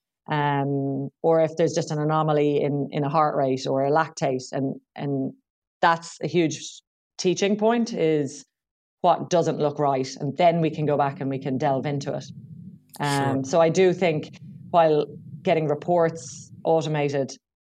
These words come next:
Speaker 1: data, it's really, really important for us to be able to identify with the data. And as a, I mean, you'll know this yourself, as a practitioner,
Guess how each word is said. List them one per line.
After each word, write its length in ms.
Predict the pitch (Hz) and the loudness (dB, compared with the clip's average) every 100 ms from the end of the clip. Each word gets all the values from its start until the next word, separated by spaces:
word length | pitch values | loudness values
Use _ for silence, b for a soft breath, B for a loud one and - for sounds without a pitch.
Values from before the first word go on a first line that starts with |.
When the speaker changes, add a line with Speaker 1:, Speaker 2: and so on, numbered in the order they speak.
| _ | _
Speaker 1:
data, 280 | 170 156 135 | 2 2 2
it's 140 | 156 147 | -4 -2
really, 320 | 151 160 156 | 2 2 2
really 240 | 156 151 | 2 2
important 420 | 147 135 156 143 | 0 -2 -4 -4
for 140 | 135 147 | -4 -2
us 140 | 143 | -2
to 60 | - | -2
be 40 | |
able 180 | 147 139 | -2 -2
to 420 | 143 151 143 143 143 | -2 -2 0 0 0
identify 540 | 143 127 139 143 143 | -2 0 -2 -2 -4
with 100 | 135 | -2
the 80 | 143 | -2
data. 500 | 151 151 147 139 123 - | 0 0 0 -4 -4 -6
And 460 | 139 139 139 131 - | -4 -2 -4 -4 -4
as 220 | 156 151 | -2 0
a, 80 | 143 | 0
I 40 | 139 | 0
mean, 160 | 151 | 0
you'll 180 | 165 170 | 2 2
know 160 | 156 143 | 2 2
this 240 | 147 147 | 0 -2
yourself, 500 | 143 175 156 143 143 _ _ _ _ - | -2 2 2 2 -4 _ _ _ _ 0
as 180 | 160 | 2
a 220 | 151 147 139 | 4 2 0
practitioner, 760 | - 147 - 180 160 147 135 | -2 -4 0 -2 0 -2 -2